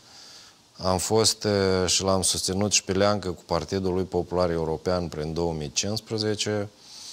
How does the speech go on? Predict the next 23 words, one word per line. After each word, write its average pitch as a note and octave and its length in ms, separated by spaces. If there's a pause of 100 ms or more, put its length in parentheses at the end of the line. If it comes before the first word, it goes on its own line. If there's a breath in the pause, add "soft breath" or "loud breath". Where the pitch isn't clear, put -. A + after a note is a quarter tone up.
(120)
am F#2+ 160
fost A2+ 240
în A2+ 120
blocul A2 360
acum F#2+ 400
și - 220 (600)
am F2+ 200
susținut F#2+ 540
această F2+ 440
luptă F#2 300
împotriva E2+ 520
regimului E2 460
Plahotniuc, D2+ 680 (520 loud breath)
nu G#2+ 220
din G#2 200
ipostaza F#2 640
de E2+ 80
comentator, E2+ 840
ci - 100
m-am E2 300
dus G2 340
în E2+ 140
teren, F#2 520